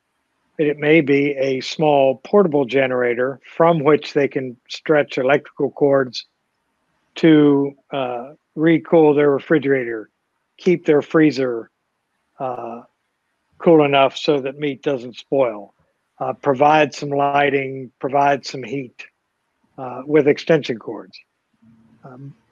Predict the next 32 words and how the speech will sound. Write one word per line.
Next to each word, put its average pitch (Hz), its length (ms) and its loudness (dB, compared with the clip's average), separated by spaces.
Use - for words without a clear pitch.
but 175 160 0
twenty 170 280 2
years 180 260 6
ago, 127 280 -4
you 151 200 -4
could 143 140 -12
make 143 200 -4
an 135 80 -12
argument 135 500 -8
they 151 360 2
were 135 600 -4
niche 147 480 -4
products 139 540 2
and 135 100 -6
niche 143 260 -4
markets 135 460 -4
as 117 140 -10
well. 131 460 0
But 147 120 2
as 147 180 0
people 170 440 0
see 147 320 -2
value, 135 800 -2
uh, 127 240 -16
they're 135 160 -4
becoming, 139 720 -4
they've 135 220 -2
become 131 440 -2
more 131 220 0
and 131 80 -4
more 131 180 -2
common. 123 480 -2